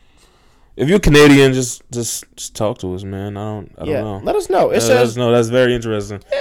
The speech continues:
Speaker 2: Yeah.
Speaker 1: So it's not a democracy, right?
Speaker 2: I don't know. It says, like, "The Queen does not play an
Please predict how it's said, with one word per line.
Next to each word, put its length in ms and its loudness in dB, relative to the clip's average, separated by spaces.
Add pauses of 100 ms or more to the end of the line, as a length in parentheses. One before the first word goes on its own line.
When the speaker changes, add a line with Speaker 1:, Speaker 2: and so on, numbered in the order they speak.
(120)
Speaker 2:
Yeah. 200 4
Speaker 1:
So 180 6
it's 120 8
not 280 8
a 60 8
democracy, 760 4
right? 220 0
Speaker 2:
I 60 2
don't 120 2
know. 240 4
It 80 2
says, 320 0
like, 180 -2
"The 80 -2
Queen 380 -2
does 160 -2
not 300 0
play 180 0
an 80 0